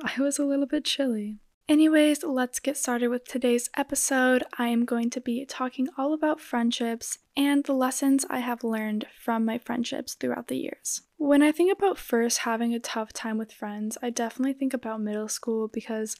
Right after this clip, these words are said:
I was really going through it in middle school. I was going through my parents' divorce, and I also did not have a good friend or a good support system. So I just wanted to say that if anyone listening to this is in middle school,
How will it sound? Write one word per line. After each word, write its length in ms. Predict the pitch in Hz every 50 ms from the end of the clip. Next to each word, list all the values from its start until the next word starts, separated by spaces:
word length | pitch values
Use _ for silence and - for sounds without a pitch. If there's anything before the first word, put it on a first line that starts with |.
| _ -
I 60 | - 269
was 180 | 311 311 269
really 360 | 254 240 233 240 247 254 285
going 280 | 262 - 226 226 226 214
through 220 | - 220 214 214
it 60 | 220 220
in 100 | 226 214
middle 240 | 214 214 214 214
school. 380 | 214 - - - 226 214 214 214
I 120 | - -
was 180 | 220 226 220 -
going 240 | - 226 220 214 214
through 140 | - 233 220
my 100 | 214 220
parents' 320 | - 226 226 220 - -
divorce, 640 | - 226 233 - 277 277 277 277 277 269 269 - - -
and 400 | - 226 220 214 214 214 214 214 - _ - _ -
I 120 | 254 247
also 200 | 269 294 - 349 311
did 140 | - 269
not 280 | 247 233 220 220 - -
have 380 | - 226 226 220 220 220 220 -
a 80 | - 240
good 200 | - - 226 220
friend 460 | - - - 233 247 247 220 214 214 -
or 220 | - 226 220 220
a 60 | 220 220
good 240 | - 226 220 214
support 380 | - - 233 - - 226 226 -
system. 560 | - - 226 - - - 226 226 226 233 247 _ _ _ _
So 460 | - - - 254 240 240 240 254 - -
I 100 | 247 254
just 200 | 262 330 311 -
wanted 220 | 320 311 330 320
to 100 | - 277
say 440 | 254 - - 240 220 220 226 233 240
that 280 | 233 - 220 214 - -
if 140 | 226 -
anyone 400 | - 240 240 240 240 247 240 233 -
listening 380 | 226 214 214 - - 233 226 233
to 60 | -
this 240 | 254 233 233 233 - -
is 180 | 240 226 -
in 200 | - 233 220 214
middle 220 | 214 220 240 247 254
school, 480 | - - - 277 262 262 269 262 269